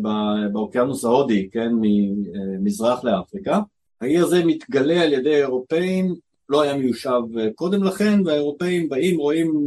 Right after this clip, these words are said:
את הדודו ועוד, אה, ציפורים אחרות, אה, וצבים וכדומה, ומתחילים לאכול הכל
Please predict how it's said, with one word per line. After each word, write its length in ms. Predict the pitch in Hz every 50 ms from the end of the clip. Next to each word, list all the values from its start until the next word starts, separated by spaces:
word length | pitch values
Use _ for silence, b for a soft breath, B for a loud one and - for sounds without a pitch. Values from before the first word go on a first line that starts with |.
| 139 135
את 80 | 131
הדודו 300 | 127 123 127 147 160 156
ועוד, 320 | 143 160 160 - 139 131 131
אה, 100 | 120 113
ציפורים 400 | - - - 117 113 123 127 127
אחרות, 540 | 127 - 120 123 143 156 143 - _ - 139
אה, 80 | 127 127 117
וצבים 520 | 113 104 - - 110 107 135 151 156 151 139
וכדומה, 420 | 120 - - 120 139 165 175 170 160
ומתחילים 400 | 147 156 160 - - 170 170 165
לאכול 360 | 147 135 135 - 151 151 135
הכל 340 | 131 - 135 139 143 147